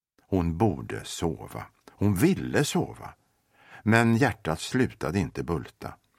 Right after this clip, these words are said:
Hon översköljdes av minnesbilder av sin pappa,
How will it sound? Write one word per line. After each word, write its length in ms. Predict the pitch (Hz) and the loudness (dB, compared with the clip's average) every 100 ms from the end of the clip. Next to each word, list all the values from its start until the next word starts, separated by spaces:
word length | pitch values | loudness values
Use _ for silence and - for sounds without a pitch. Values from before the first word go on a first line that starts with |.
| - | -16
Hon 260 | - 104 110 | 0 2 4
översköljdes 880 | 127 98 90 90 - 101 95 98 98 | 4 4 4 2 2 0 2 0 2
av 80 | 98 | 2
minnesbilder 920 | 123 90 69 73 82 101 107 110 104 | 4 2 0 -4 0 0 0 0 0
av 120 | 92 | 0
sin 200 | 110 98 | -2 -2
pappa, 480 | 123 - _ 53 | -4 -6 _ -8